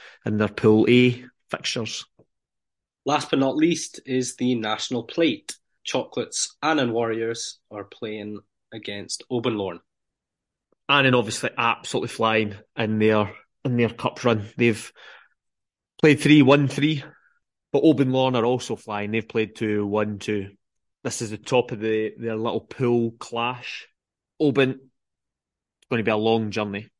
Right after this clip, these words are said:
Speaker 1: for Annan to get themselves up to Oban to play that game. But I've made that trip many a time. It's, it's not a, not an easy one to make.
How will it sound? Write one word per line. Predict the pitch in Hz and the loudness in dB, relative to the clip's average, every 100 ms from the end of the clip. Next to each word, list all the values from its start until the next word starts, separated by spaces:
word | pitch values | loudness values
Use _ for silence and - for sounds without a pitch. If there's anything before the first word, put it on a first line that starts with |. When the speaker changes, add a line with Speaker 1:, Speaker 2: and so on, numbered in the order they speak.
| _ _ | _ _
Speaker 1:
for | - 101 | -6 -4
Annan | 101 101 113 - _ | -2 -4 -10 -18 _
to | - | -8
get | 110 98 | -4 -4
themselves | 104 - 104 95 | -6 -6 -6 -4
up | 107 - - _ _ _ - _ _ _ | -6 -8 -14 _ _ _ -20 _ _ _
to | - 110 110 | 0 4 4
Oban | 110 104 104 110 | 2 2 0 -2
to | - | -10
play | - 107 | -4 0
that | 104 101 - | 0 0 -4
game. | 110 107 - _ _ | -6 -6 -12 _ _
But | 120 120 | -4 -2
I've | 98 | -2
made | 107 98 | -2 -2
that | 104 - | -4 -4
trip | 120 | -6
many | 117 107 107 | -4 -2 0
a | 107 | 0
time. | - 110 107 | 0 0 0
It's, | 104 - - - | -4 -8 -10 -10
it's | 98 - | -10 -4
not | 107 98 104 104 107 _ _ _ _ _ | -4 -2 -2 -4 -8 _ _ _ _ _
a, | 120 | -2
not | 117 | 0
an | 117 117 | 0 4
easy | 127 123 120 117 | 6 6 6 6
one | 110 117 113 107 - _ _ _ | 6 4 2 -2 -10 _ _ _
to | - | -4
make. | 113 117 - - | 0 -2 -4 -16